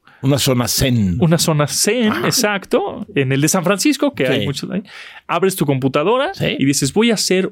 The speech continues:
Speaker 2: unos, unas transferencias electrónicas,
Speaker 1: No. Ajá, ojalá, pero sí.
Speaker 2: este, de dineros millonarios".
Speaker 1: <laughs> O a ver mi saldo, ¿cuánto debo?
Speaker 2: O a ver mi saldo, exacto. O para pagar la tarjeta.
Speaker 1: <laughs> Ok.
Speaker 2: Entonces, abres tu computadora, me-, te metes al sitio del banco y, ¿y qué?
Speaker 1: Ok.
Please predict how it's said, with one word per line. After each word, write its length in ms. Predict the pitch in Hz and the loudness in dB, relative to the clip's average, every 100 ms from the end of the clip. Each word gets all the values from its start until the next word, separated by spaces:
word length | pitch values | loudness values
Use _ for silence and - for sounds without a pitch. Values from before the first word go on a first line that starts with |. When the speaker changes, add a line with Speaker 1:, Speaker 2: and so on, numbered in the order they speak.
| - | -2
Speaker 2:
unos, 540 | 180 180 170 - - - | 0 2 0 0 -4 -2
unas 200 | 175 180 | 0 0
transferencias 680 | 156 143 160 151 160 180 151 | 0 0 0 0 2 2 2
electrónicas, 680 | 120 - 160 156 143 415 453 440 427 - - | 0 0 0 0 0 0 2 2 2 0 -4
Speaker 1:
No. 60 | - | -6
Ajá, 280 | - 127 107 | -4 -4 -4
ojalá, 380 | 123 113 165 294 | -4 -2 0 0
pero 140 | 139 117 | -2 0
sí. 80 | |
Speaker 2:
este, 160 | 120 131 | 0 2
de 100 | 131 | 0
dineros 680 | 147 151 170 160 147 127 - | 2 0 2 2 0 0 -2
millonarios". 600 | 147 131 127 131 110 104 | 0 0 0 -2 -2 -2
Speaker 1:
<laughs> 20 | |
O 220 | 165 151 151 | 0 2 2
a 80 | 151 | 2
ver 180 | 175 | 2
mi 120 | 185 165 | 2 2
saldo, 380 | 196 233 185 160 | 2 0 0 0
¿cuánto 240 | 170 190 | 0 2
debo? 220 | 220 190 | 2 2
Speaker 2:
O 60 | 175 | 2
a 40 | |
ver 200 | 190 202 | 0 0
mi 80 | 185 | -2
saldo, 260 | - - - | 0 -2 -2
exacto. 420 | 185 - 208 - 392 302 285 | -4 0 0 0 -2 -2 0
O 80 | - | 2
para 180 | 208 330 | 2 0
pagar 200 | 185 208 | 0 0
la 100 | 262 | 0
tarjeta. 500 | 240 254 208 - - | 0 0 -2 -2 -6
Speaker 1:
<laughs> 40 | - | -4
Ok. 100 | - - - - | -6 -6 -8 -2
Speaker 2:
Entonces, 360 | 170 156 165 - - _ | 0 0 -2 -8 -18 _
abres 260 | - 220 226 | -2 0 2
tu 80 | 185 | 0
computadora, 640 | 165 156 165 202 277 269 | 2 2 2 2 2 0
me-, 140 | 196 | -4
te 120 | 165 156 | -2 0
metes 220 | 170 - | 0 0
al 80 | 147 | 0
sitio 180 | 175 | 2
del 80 | 196 | 2
banco 300 | 240 254 247 | 2 2 0
y, 260 | 156 147 - | 2 2 2
¿y 60 | 147 | 0
qué? 320 | 180 127 - - - - - | -2 -6 -12 -12 -12 -12 -6
Speaker 1:
Ok. 140 | 151 | -2